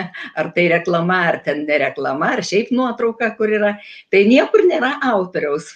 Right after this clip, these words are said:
fotografijos įvardinta. Ir aš manau, kad tas autorius turbūt specialiai pasakė, kad mano pavardė čia nefigūruotų. Tai čia jo teisė, autoriaus. Tačiau jeigu jūs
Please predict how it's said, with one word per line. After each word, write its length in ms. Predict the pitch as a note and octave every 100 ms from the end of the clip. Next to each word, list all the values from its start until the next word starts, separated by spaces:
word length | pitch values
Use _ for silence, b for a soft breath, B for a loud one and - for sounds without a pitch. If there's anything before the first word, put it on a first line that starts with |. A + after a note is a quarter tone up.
| _
fotografijos 1120 | - D#3 E3 D#3+ C#3 C3+ D3+ C3+ C3+ - -
įvardinta. 640 | - D#3+ C#3+ C#3+ D3+ D3+ E3
Ir 100 | G#3+
aš 160 | -
manau, 300 | A3 G3+ A3
kad 160 | B3+ F#3
tas 160 | E3+ F3
autorius 540 | E3+ G#3 G3+ F#3+ -
turbūt 380 | F#3 F#3 F#3 F3+ _ _ _ _
specialiai 680 | - G#3+ G3+ B3 E4+ G#4 -
pasakė, 400 | - - D3+ D3
kad 160 | D#3
mano 300 | D3+ F3+ B3
pavardė 460 | B3 D#3 D3 D#3+ G3
čia 220 | - D#3
nefigūruotų. 1000 | E3+ F3+ - A3+ A#3 E4+ A#3+ D3 - C#3 B B B
Tai 160 | - F#3
čia 180 | C4+ B3+
jo 200 | B3+ E3
teisė, 500 | - D#3 - - D#3
autoriaus. 580 | G3+ A3 D3+ C3+ C3+ C3
Tačiau 400 | - E3+ - A#3
jeigu 640 | G#3+ A#3+ A#3 F3+ C3+ D3 - _ _
jūs 340 | F3 G#3 G3+